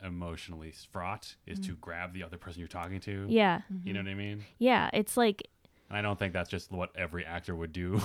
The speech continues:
Speaker 1: <laughs>
Speaker 3: Like, it wasn't
Speaker 1: naturally.
Speaker 3: Yeah, it wasn't like, that's why I guess it seems, it seems more like that kind of a device
Speaker 1: Mm-hmm.
Speaker 3: versus, like, he was shaking a woman. I don't know how to
Speaker 1: I mean,
Speaker 3: describe
Speaker 1: he
Speaker 3: that,
Speaker 1: was,
Speaker 3: you know?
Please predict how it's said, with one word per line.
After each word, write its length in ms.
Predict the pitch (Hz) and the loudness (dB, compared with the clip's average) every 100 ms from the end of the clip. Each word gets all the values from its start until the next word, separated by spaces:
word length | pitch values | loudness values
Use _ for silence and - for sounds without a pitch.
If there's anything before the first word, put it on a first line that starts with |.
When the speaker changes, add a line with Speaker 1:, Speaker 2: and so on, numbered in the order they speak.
| - | 2
Speaker 1:
<laughs> 100 | - | 8
Speaker 3:
Like, 200 | 240 233 | 8 10
it 120 | - | 6
wasn't 480 | 254 277 311 269 - | 8 6 6 4 2
Speaker 1:
naturally. 580 | 101 - - 110 113 - | -2 -4 -2 0 0 0
Speaker 3:
Yeah, 260 | 240 254 202 | 4 6 6
it 180 | - 226 | 6 8
wasn't 340 | 240 262 302 | 8 6 4
like, 420 | 240 214 185 - - _ _ _ | 4 4 4 -2 -20 _ _ _
that's 180 | 240 254 | 2 4
why 180 | 294 269 | 8 8
I 60 | 233 | 8
guess 220 | 226 226 | 6 4
it 160 | 208 | 0
seems, 340 | - 262 240 214 - | 0 0 0 0 0
it 160 | 214 | 0
seems 320 | - 262 240 | 0 2 2
more 220 | 214 208 202 | 2 2 2
like 260 | 185 185 | 0 0
that 260 | 185 196 - | 0 0 -2
kind 280 | - 214 196 | -4 0 0
of 120 | 190 | 0
a 100 | 190 | -2
device 720 | 175 180 185 185 208 214 - | -2 -2 0 2 2 0 -2
Speaker 1:
Mm-hmm. 180 | - 151 | -4 -4
Speaker 3:
versus, 680 | 202 190 190 202 180 180 - | 0 0 0 0 0 -2 -2
like, 480 | 214 180 175 - - - - _ _ _ _ | -4 -2 -4 -6 -18 -20 -20 _ _ _ _
he 180 | - 214 | 0 2
was 200 | 185 - | 2 0
shaking 640 | - 185 - 185 175 175 180 | 0 -2 0 -2 -2 -4 -2
a 60 | 180 | -2
woman. 360 | 170 196 277 403 | -2 0 0 0
I 80 | - | 0
don't 140 | 277 | 0
know 100 | 269 | 2
how 60 | 254 | 0
to 80 | 214 | 0
Speaker 1:
I 20 | |
mean, 40 | |
Speaker 3:
describe 320 | 208 208 120 120 | -2 4 6 8
Speaker 1:
he 80 | 135 | 10
Speaker 3:
that, 300 | 143 95 101 | 10 10 4
Speaker 1:
was, 180 | 82 - | -2 2
Speaker 3:
you 80 | |
know? 360 | 233 104 233 294 | 6 6 4 -2